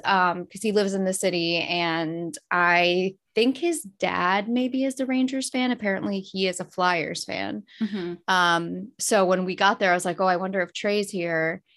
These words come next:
Speaker 1: And then they showed him, like, they always do, like, the New York celebrities. So also, uh,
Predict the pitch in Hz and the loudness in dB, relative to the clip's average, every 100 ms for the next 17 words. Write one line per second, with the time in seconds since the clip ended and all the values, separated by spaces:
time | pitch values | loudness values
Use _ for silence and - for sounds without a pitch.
0 | _ - 190 190 180 180 196 208 196 202 | _ -4 0 2 2 2 4 4 4 4
1 | 180 175 175 190 190 185 185 175 170 175 | 2 2 0 0 0 0 -2 -4 -2 -2
2 | 175 170 165 165 180 165 160 175 170 170 | -2 0 -2 -2 -2 0 2 0 0 -2
3 | 170 175 160 160 151 - _ 185 185 185 | 0 0 2 2 0 -6 _ 2 2 2
4 | 185 170 170 165 160 - - - 170 165 | 0 2 0 -2 -2 -4 -6 -2 0 0